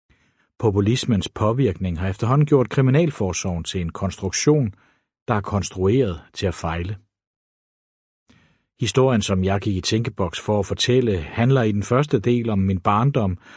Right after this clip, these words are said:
og sammenholdet mellem min lillebror og mig, hvor vejen til succes lå for fødderne af os begge.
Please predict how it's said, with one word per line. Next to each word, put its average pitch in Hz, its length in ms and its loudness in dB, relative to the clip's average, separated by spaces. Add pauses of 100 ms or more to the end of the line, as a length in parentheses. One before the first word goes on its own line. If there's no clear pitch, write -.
(120)
og 92 100 -8
sammenholdet 104 720 2
mellem 113 240 2
min 98 140 2
lillebror 107 420 0
og 87 80 -2
mig, 110 260 -2 (340)
hvor 95 120 -2
vejen 107 280 2
til 98 180 -2
succes 131 480 0 (180)
lå 104 180 2
for 98 120 -4
fødderne 95 540 0 (160)
af 90 100 -4
os 82 120 -6
begge. 101 400 -2